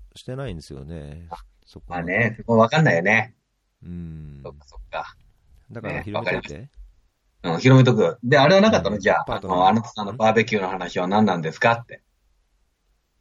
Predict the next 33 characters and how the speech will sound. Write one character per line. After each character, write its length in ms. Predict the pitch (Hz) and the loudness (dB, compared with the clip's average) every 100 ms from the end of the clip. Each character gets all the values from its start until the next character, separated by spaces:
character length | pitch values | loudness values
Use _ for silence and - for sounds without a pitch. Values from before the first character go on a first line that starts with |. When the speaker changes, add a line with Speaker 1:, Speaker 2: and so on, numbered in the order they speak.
| _ _ _ _ _ | _ _ _ _ _
Speaker 1:
な 160 | 107 127 | -10 -8
い 60 | 90 | -8
ね。 320 | 85 80 - _ - _ _ - - | -10 -14 -18 _ -20 _ _ -10 -6
Speaker 2:
あ、 100 | 190 | 0
そ 260 | 113 90 135 | 2 2 0
う。 60 | |
Speaker 1:
<laughs> 40 | - | -8
な 60 | |
い 40 | 95 | -10
ね。 180 | 82 - - - - | -12 -16 -20 -20 -14
桜 360 | - 131 139 143 | -12 -10 -8 -6
で 120 | 151 | -6
な 100 | 151 | -6
ん 80 | 139 | -6
か 280 | 95 90 82 78 _ _ 117 | -8 -8 -12 -18 _ _ -20
質 180 | - | -16
問 160 | 120 117 | -12 -12
し 60 | - | -12
と 80 | |
い 60 | 117 | -14
て 80 | - | -12
よ。 180 | 78 80 _ - - 855 - - | -16 -16 _ -20 -18 -18 -20 -6
Speaker 2:
う 40 | 170 | -6
ん、 120 | 165 220 127 - - - - | -4 -8 -10 -12 -16 -12 -4
そ 60 | |
う 40 | 92 | -4
ね、 140 | 92 | 2
わ 140 | 95 | 2
か 80 | 110 | 4
り 80 | 127 | 4
ま 120 | 113 | 2
し 60 | 104 | 0
た。 160 | 76 | -4